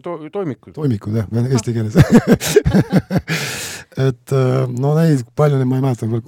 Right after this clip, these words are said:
Speaker 2: äh, äh, seda numbrit, aga see laud oli täis, ütleme nii. Ja mitte ühe, ühes reas, aga kahes, tööd sai läbi tehtud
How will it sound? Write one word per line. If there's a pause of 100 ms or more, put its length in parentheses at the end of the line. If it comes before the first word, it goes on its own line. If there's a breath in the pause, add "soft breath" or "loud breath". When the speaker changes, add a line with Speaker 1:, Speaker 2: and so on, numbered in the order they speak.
(100)
Speaker 2:
äh, (180)
äh, (160)
seda
numbrit,
aga
see (180)
laud
oli
täis, (260)
ütleme
nii. (720 soft breath)
Ja
mitte
ühe, (560)
ühes
reas,
aga
kahes, (340)
tööd
sai
läbi
tehtud